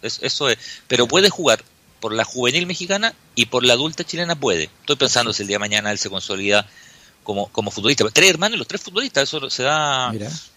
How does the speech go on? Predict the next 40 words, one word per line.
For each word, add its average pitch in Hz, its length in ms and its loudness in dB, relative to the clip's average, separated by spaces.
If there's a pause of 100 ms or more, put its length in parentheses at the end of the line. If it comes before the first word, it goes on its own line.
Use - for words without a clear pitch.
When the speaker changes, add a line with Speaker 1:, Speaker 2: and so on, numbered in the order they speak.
Speaker 1:
se 131 100 -2
da 131 80 6
poco. 214 200 2
Yo 135 100 6
me 135 60 2
acuerdo 147 240 -2
de 139 80 0
los 120 120 2
hermanos 131 500 -2
Rubio 202 420 -2
en 147 140 -4
su - 160 -2
minuto, 180 360 -4 (640)
eh, 104 840 4 (100)
los 104 180 -2
hermanos 123 440 0
Castañeda, 147 840 2
eh, 113 160 0
que 131 100 2
eran, 117 440 -2
que 135 100 0
eran 120 200 0
dos, 175 220 0
y 151 40 4
había 143 160 2
un 139 60 -10
primo 202 320 -2
que 190 80 -2
también 175 280 -4
era, 175 300 0
era 147 180 2
futbolista, 151 420 -2
y 135 80 6
el 131 80 4
papá 135 300 0
de 185 80 2
ellos 175 140 0
también 143 240 -6
era 170 100 -4
futbolista. 180 540 -8